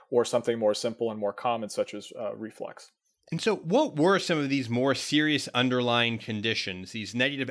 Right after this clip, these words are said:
Speaker 2: outcomes that we're worried about with the brew? What were some of the ones that popped up?
Speaker 1: You know, the first thing I looked at, what was the most common diagnosis? And the most common diagnosis was a seizure disorder of some type,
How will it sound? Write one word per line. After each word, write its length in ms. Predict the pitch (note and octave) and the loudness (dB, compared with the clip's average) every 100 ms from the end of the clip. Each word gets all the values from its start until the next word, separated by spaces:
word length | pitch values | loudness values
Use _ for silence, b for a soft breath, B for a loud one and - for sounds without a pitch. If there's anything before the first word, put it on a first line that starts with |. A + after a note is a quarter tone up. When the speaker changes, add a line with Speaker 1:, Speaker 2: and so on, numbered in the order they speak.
| G#2+ | -2
Speaker 2:
outcomes 400 | A#2 A#2+ A#2 G#2 | -2 -2 -6 -4
that 120 | A2 | -4
we're 140 | A2 | -4
worried 380 | G#2+ A#2 C#3 C3+ | -2 2 4 4
about 360 | A2 G2 F#2 F2 b b - | 2 0 -2 -4 b b -6
with 180 | G#2+ | -6
the 80 | A#2 | -6
brew? 260 | G2 G2+ G2+ | -8 -6 0
What 200 | A#2 F3 | 2 2
were 80 | E3+ | 0
some 140 | E3 | 0
of 20 | |
the 80 | B2+ | 0
ones 180 | B2 A2+ | 0 -2
that 140 | G#2+ | -6
popped 260 | A2+ G2+ G#2 | -4 -4 -2
up? 280 | G2 - _ _ _ _ _ _ | -4 -4 _ _ _ _ _ _
Speaker 1:
You 60 | G#3+ | 2
know, 100 | F#3+ | 4
the 120 | D#3+ | 2
first 280 | D#3+ G3 G3 | 0 0 2
thing 100 | F#3+ | 4
I 40 | |
looked 140 | D#3 D#3 | 4 6
at, 140 | C#3+ | 4
what 140 | C#3+ E3 | 4 2
was 100 | C#3+ | 2
the 80 | |
most 180 | C3 B2 | 2 4
common 240 | - C3+ A#2+ | 4 2 4
diagnosis? 560 | A#2+ A2+ G#2+ G#2+ B2 | 2 2 0 -2 -6
And 60 | C3 | -2
the 60 | |
most 200 | C3+ D3+ | 2 2
common 280 | - C3+ C3 | 4 2 4
diagnosis 500 | B2+ A#2 A2 - A#2+ | 4 4 0 -4 -4
was 140 | A#2 A2+ | -4 -4
a 80 | |
seizure 320 | - B2 A#2+ A#2 | -6 -6 -4 -4
disorder 400 | G#2+ A2+ A2 G#2+ | -4 -4 -4 -4
of 80 | |
some 200 | - G2+ | -6 -10
type, 360 | G#2+ - A#2+ | -6 -6 -6